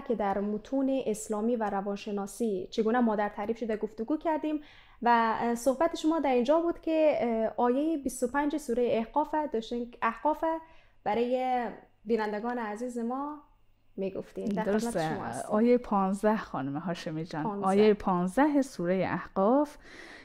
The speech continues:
Speaker 2: که گفتیم مادر را با تحمل دردهای بارداری تعریف می‌کنه.
Speaker 1: درسته.
Speaker 2: خب می‌ایم می‌گم مادری که تو رو به سختی باردار شد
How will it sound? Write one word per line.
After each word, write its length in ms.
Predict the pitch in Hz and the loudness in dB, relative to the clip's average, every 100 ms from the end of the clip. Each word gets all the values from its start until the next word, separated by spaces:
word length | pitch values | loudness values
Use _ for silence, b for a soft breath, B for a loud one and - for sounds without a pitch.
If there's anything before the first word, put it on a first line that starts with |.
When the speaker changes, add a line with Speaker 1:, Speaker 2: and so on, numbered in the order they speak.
| - | -2
Speaker 2:
که 380 | 220 214 226 220 | 2 6 6 6
گفتیم 380 | 220 - 185 180 | 4 4 0 2
مادر 640 | 190 202 202 208 240 277 | 4 4 4 4 4 4
را 420 | 285 285 285 294 285 - | 4 2 2 2 -2 -2
با 280 | 190 185 185 | 2 4 2
تحمل 840 | - 190 - 202 196 208 269 311 | -4 -6 -4 0 2 4 4 4
دردهای 680 | 269 214 214 208 - 214 233 | 0 0 0 -2 -2 2 2
بارداری 640 | 226 233 240 247 240 285 | 4 2 2 2 2 2
تعریف 540 | 302 - 160 165 180 - | -2 -4 -2 -4 -6 -8
می‌کنه. 460 | 156 - 110 - 220 | -10 -10 -10 -10 -12
Speaker 1:
درسته. 360 | 214 220 _ _ 233 _ - - B B B B B B | -14 -16 _ _ -20 _ -16 -14 B B B B B B
Speaker 2:
خب 220 | - 196 - _ | -4 -4 -6 _
می‌ایم 400 | 269 370 403 392 | -2 2 2 2
می‌گم 280 | 330 320 359 302 | 2 4 4 8
مادری 540 | 269 262 285 294 233 | 8 8 8 6 4
که 160 | 202 202 | 2 -2
تو 160 | - | 2
رو 160 | 277 208 | 2 2
به 120 | 208 | 2
سختی 520 | 202 214 208 - 240 | 0 0 0 0 0
باردار 640 | 190 196 196 190 190 202 240 | 6 8 8 8 6 6 4
شد 480 | 233 - 285 320 | 0 2 4 4